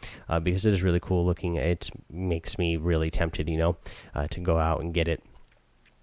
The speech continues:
Now, let's see here. What else do we want to cover? Uh, we have,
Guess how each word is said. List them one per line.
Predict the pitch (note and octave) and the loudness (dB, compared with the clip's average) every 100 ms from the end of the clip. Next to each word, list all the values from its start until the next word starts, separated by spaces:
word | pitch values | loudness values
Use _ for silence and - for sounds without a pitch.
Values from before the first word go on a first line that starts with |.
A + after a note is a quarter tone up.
| - A#2 | -10 0
Now, | G2+ | 4
let's | G#2 F#2 | 4 4
see | - | 0
here. | G2+ F#2+ | 0 2
What | G2+ - | 2 0
else | G2 - | -2 0
do | G2+ | 0
we | F#2+ | 4
want | F#2+ F#2+ | 4 2
to | - | 2
cover? | G2+ F2+ E2 - - - - | 2 2 0 -4 -16 -10 0
Uh, | F#2 | 2
we | F#2 G#2 G2 | 4 4 4
have, | A2+ A#2+ B2+ C3 | 4 4 2 -2